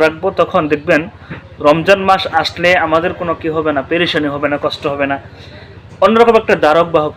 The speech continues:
থাকবে। সেই জন্য আমাদের করণীয় এবং বর্জনীয়, শাবান মাসে আরও ফজিলত আছে ইনশাআল্লাহ, দ্বিতীয় ভিডিওতে আমরা এই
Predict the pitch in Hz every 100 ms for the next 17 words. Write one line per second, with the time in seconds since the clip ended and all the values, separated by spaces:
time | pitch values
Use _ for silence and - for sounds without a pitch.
0 | 139 131 127 113 - 156 160 190 202 202
1 | 160 170 160 160 - 202 214 214 196 175
2 | 147 143 143 143 131 135 - - - -
3 | - 180 196 220 220 214 180 175 196 196
4 | 180 170 170 156 - 160 143 151 135 147
5 | - - - - - - - 143 160 180
6 | 214 180 175 196 190 185 165 156 143 143
7 | 151